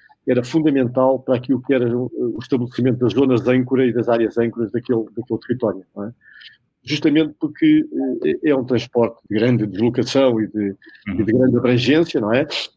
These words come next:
Speaker 1: Eh, e se depois conectado com outros meios de transporte, então, eh, digamos, evidentemente, muito melhor será, não é?
Speaker 2: É certo. Oh, Alexandre, um, a mesma pergunta um bocadinho nesta questão de, lançada até, até por si,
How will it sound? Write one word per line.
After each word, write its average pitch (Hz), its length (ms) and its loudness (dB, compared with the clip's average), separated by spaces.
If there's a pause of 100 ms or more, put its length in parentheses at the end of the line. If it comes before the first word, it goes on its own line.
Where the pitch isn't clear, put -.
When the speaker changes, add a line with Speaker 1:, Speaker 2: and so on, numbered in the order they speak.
(260)
Speaker 1:
Eh, 139 280 2
e 180 100 -2
se 165 560 0 (380)
depois 131 440 0
conectado 127 600 0
com 123 120 -2
outros 120 200 -2
meios 123 180 2
de 123 40 -12
transporte, 139 500 -2
então, 143 480 -2
eh, - 240 -10 (100)
digamos, 104 240 -4
evidentemente, 107 640 -2
muito 123 280 0
melhor 117 160 2
será, 95 360 -6
não 95 160 -6
é? 113 120 -2 (680)
Speaker 2:
É 101 80 -18
certo. - 400 -6
Oh, - 160 0
Alexandre, 151 540 2
um, 170 340 -2
a 147 40 0
mesma 139 380 0
pergunta 123 360 0
um 117 60 2
bocadinho 110 440 0
nesta 104 380 -8
questão 101 400 -4
de, 98 360 -6 (720)
lançada 95 440 -2
até, 104 160 -4
até 104 340 -8
por - 140 -12
si, 104 260 -6